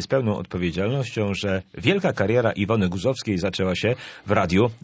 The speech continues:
Gdańsk. A potem byliśmy zaprzyjaźnieni, spotykaliśmy się przy różnych okazjach. E, to jest dziewczyna, która najpierw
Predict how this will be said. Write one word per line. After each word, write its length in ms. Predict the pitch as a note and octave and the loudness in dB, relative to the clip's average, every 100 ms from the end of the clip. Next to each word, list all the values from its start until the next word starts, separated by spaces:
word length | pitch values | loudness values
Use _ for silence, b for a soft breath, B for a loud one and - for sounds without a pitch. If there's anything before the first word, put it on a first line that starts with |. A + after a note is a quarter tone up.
| G2+ | -2
Gdańsk. 320 | F#2+ F2+ G2+ | 0 0 2
A 60 | F#3+ | 0
potem 200 | F#3 F#3 | 2 4
byliśmy 280 | D#3 - B2+ | 2 0 0
zaprzyjaźnieni, 840 | A#2 - G#2+ F#2+ G2+ C#3 C3 A#2+ | 0 2 2 2 0 0 0 0
spotykaliśmy 600 | A2 - F#2+ G2+ F#2+ F#2 | -2 -4 -2 -2 -2 -2
się 180 | F#2 F#2 | -2 -2
przy 340 | E2+ - G2 F#2 B B | -2 -4 -2 -4 B B
różnych 440 | A2+ C3+ G#2+ G#2+ | 4 6 4 2
okazjach. 800 | E2+ - A#2+ A2 G#2 G2 G2 - | 2 2 2 2 2 2 0 0
E, 140 | G2 - B B | 0 0 B B
to 120 | C#3+ | 2
jest 220 | E3 A2+ | 2 2
dziewczyna, 420 | G2+ G#2 A2+ A2 | 0 -2 -2 -2
która 280 | G2 G#2 G2 | -2 -2 0
najpierw 560 | G#2+ A#2 A2+ G2 F2+ | 0 -2 0 -2 -2